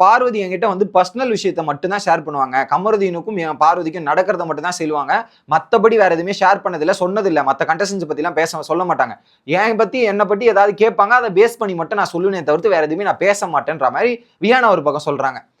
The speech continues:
அடுத்து சபரி வேற என்னன்னா, "அவ, நான் இந்த வீட்ல அவ்வளோ வீக் பிளேயர்லாம் இல்ல, ஒரு நல்ல பிளேயர் தான், ஆனா நீ பண்றதெல்லாம் பார்த்தா அப்படி எனக்கு தெரியலையே சபரி" அப்படின்ற மாதிரி தான் எனக்கு இருந்துச்சு.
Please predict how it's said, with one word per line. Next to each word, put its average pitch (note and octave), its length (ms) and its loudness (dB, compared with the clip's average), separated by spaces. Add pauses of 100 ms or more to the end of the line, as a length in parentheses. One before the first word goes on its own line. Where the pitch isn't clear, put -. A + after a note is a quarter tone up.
(140)
அடுத்து F3+ 380 0
சபரி D#3+ 380 0
வேற A#2+ 200 -2
என்னன்னா, B2 380 -6 (420)
"அவ, F#3 280 2 (100)
நான் G3+ 180 4
இந்த F3+ 160 0 (120)
வீட்ல A#3 280 2
அவ்வளோ F3 240 0
வீக் A#3 180 -6
பிளேயர்லாம் F3+ 360 4
இல்ல, C#3 160 2
ஒரு C3 200 -2
நல்ல G3+ 240 4
பிளேயர் D3+ 320 2
தான், D3+ 140 -2
ஆனா D3+ 200 -2 (120)
நீ C3 60 -8 (120)
பண்றதெல்லாம் D#3+ 480 0
பார்த்தா E3+ 200 2
அப்படி D3 180 -6
எனக்கு A#2+ 260 -10
தெரியலையே F3 460 0
சபரி" C#3 260 -4 (140)
அப்படின்ற C#3+ 300 -4
மாதிரி A#2+ 200 -2
தான் C#3 180 -4
எனக்கு C3+ 220 -4
இருந்துச்சு. B2+ 380 -4